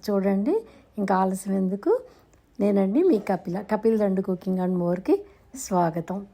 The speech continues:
ఇప్పుడు మనం ఆవపిండి కూడా, ఇదిగో చూడండి, మూడు స్పూన్లు ఆవాలు,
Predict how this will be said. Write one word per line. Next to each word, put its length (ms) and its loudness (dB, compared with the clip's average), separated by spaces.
ఇప్పుడు 280 0
మనం 220 4
ఆవపిండి 480 2
కూడా, 180 2
ఇదిగో 200 0
చూడండి, 480 -2
మూడు 220 2
స్పూన్లు 400 2
ఆవాలు, 340 0